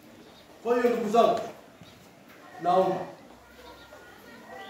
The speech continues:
tuwalee watoto katika njia iwapasayo, ili hata wakiwa wazee wasisahau nini walichofundishwa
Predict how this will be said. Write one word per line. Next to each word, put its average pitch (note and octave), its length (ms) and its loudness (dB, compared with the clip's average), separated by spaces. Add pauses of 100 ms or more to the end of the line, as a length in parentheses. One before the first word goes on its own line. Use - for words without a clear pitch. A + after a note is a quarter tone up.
(140)
tuwalee F3+ 520 0
watoto E3 400 -6 (100)
katika - 220 -14
njia C#3 280 -12
iwapasayo, C#3+ 640 -8 (320)
ili D#3+ 80 -14
hata E3 200 -8
wakiwa D3+ 320 -8
wazee D3 280 -8 (800)
wasisahau - 800 -8 (1700)
nini F3+ 200 -6
walichofundishwa C3 720 -12